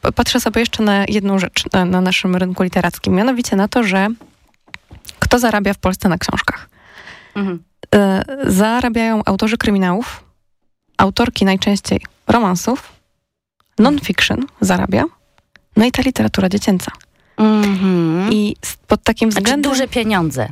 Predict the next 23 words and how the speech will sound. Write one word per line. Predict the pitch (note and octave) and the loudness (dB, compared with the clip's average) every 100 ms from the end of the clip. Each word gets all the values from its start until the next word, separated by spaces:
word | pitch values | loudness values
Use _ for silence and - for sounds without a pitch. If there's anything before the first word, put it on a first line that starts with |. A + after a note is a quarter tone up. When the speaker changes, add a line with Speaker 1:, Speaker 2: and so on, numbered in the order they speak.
| - | -2
Speaker 1:
Tak, | G#3+ | 0
Speaker 2:
które | F3+ E3+ | 0 -2
Speaker 1:
tak, | E3 - | 0 -2
Speaker 2:
się | |
Speaker 1:
tak. | E3+ | -4
Speaker 2:
gdzieś | E3+ F3+ - | -2 -2 2
łączą | F#3+ F3 F3 D#3 | 0 0 -2 0
z | D#3 D3+ C#3+ C3 | 0 0 0 0
wydawaniem | D#3 D3+ D3 D3+ C#3+ C3+ | 0 0 2 0 0 0
książek. | - B2 - | -2 -4 0
Mhm. | D#3+ F#3 B3+ B3 | 0 2 2 2
Speaker 1:
E, | G3+ G3+ - | 0 0 -2
więc | G3 A3 A#3+ - - - | 0 0 0 -6 -6 0
zastanawia-, | G3 A3 - A#3+ C4+ - | 0 2 0 0 0 -2
wie-, | G#3+ G#3+ | 0 0
wiecie, | A#3 A3+ G#3+ | 0 0 -2
tak | G3+ G#3 | -2 0
jak | G3+ | -2
myślę | A#3+ - | -2 -2
sobie | A3 G#3 | 0 0
o | |
Biedronce, | G3 G3 G3+ F#3 - F#3 A3 | 0 0 0 0 0 0 0
no | G#3+ | 0